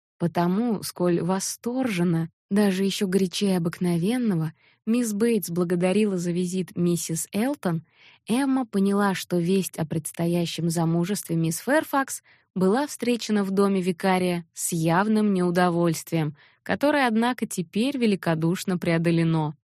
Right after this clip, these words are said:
После нескольких фраз, произнесенных шепотом и убедивших мисс Вудхаус в правильности ее догадки, миссис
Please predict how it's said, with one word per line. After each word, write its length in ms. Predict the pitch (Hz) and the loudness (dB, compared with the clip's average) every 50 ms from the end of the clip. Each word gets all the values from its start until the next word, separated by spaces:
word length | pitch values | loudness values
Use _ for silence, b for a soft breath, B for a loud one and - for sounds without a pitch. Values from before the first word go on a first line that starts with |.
| _ _ _ _ | _ _ _ _
После 320 | - 220 220 208 - 202 185 | 0 0 2 2 2 0 0
нескольких 640 | 185 185 185 180 170 - 180 170 165 - 165 160 - | 2 2 2 0 0 -2 -2 -4 -2 -4 -8 -8 -8
фраз, 360 | - - 185 185 190 190 - | -8 -2 0 0 0 0 -2
произнесенных 840 | - - 170 165 160 175 175 170 160 - - 175 170 165 160 160 151 | -4 -2 0 0 0 0 0 0 0 -2 -2 -2 0 0 0 -2 -4
шепотом 640 | - - - 226 285 294 - 226 - 170 160 160 b b b b b b - | -6 -4 -2 0 0 0 -2 -6 -4 -4 -6 -6 b b b b b b -4
и 80 | 269 | -4
убедивших 720 | 277 247 254 247 220 226 240 226 - - - 190 165 - - | -2 0 0 0 2 2 0 0 0 -2 -6 -6 -6 -4 -2
мисс 280 | 175 170 165 165 - | -2 -2 0 -2 -4
Вудхаус 680 | 175 170 214 233 - - - 175 165 160 151 160 - - _ | -4 -2 -2 -2 -2 -4 -4 0 0 0 0 -2 -6 -10 _
в 140 | - - - | -18 -12 -4
правильности 760 | 185 190 190 196 196 175 160 160 160 160 156 - - - | -2 0 2 2 2 2 2 0 0 0 -2 -4 -4 -2
ее 220 | 160 156 156 156 156 | 0 0 2 0 0
догадки, 640 | 147 160 156 151 180 240 302 - - - 240 233 - _ _ _ _ _ _ - | 0 -2 -2 0 0 -2 -2 -2 -4 -6 -6 -6 -6 _ _ _ _ _ _ -4
миссис 500 | 175 175 175 175 160 - - 156 - - | 0 2 2 2 2 -2 -6 -8 -8 -8